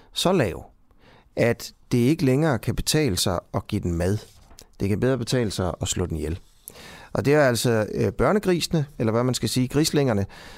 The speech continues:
som, øh, som ikke kan, altså det kan ikke betale sig at give dem mad. En gris på tredive kilo koster hundrede og halvtreds kroner nu. Og det er dyrere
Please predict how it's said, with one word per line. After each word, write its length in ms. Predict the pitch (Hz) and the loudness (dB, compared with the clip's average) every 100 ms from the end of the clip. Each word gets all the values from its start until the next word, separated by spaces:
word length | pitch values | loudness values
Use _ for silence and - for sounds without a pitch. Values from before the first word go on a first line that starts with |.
| - | -12
som, 440 | - - 123 120 120 | -2 4 4 4 4
øh, 420 | 117 113 110 110 | 4 4 2 0
som 180 | 120 127 | 2 0
ikke 220 | 160 - | 0 0
kan, 500 | 147 120 113 110 104 - - - | 2 4 4 2 0 -4 -12 -2
altså 140 | 127 135 | 0 2
det 80 | |
kan 20 | 160 | 0
ikke 120 | - | 0
betale 280 | - 143 113 | 2 2 2
sig 120 | 107 | 0
at 60 | 113 | 0
give 100 | 104 | 0
dem 80 | |
mad. 180 | 101 104 - - - - | 0 0 -4 -14 -14 -2
En 120 | 127 | 0
gris 220 | 139 196 - | 2 2 0
på 100 | - | -2
tredive 320 | - 147 170 | 2 2 2
kilo 260 | - 151 | 2 2
koster 300 | 151 143 139 | 2 2 2
hundrede 220 | 123 151 143 | 2 4 2
og 20 | |
halvtreds 260 | 117 127 | 2 -2
kroner 280 | - 120 120 | 0 0 0
nu. 140 | 98 87 _ _ _ _ _ _ _ _ - - - - | 0 -4 _ _ _ _ _ _ _ _ -20 -20 -10 -2
Og 140 | - | 2
det 60 | 131 | 2
er 40 | |
dyrere 680 | - 143 147 180 156 98 | 2 2 6 6 6 4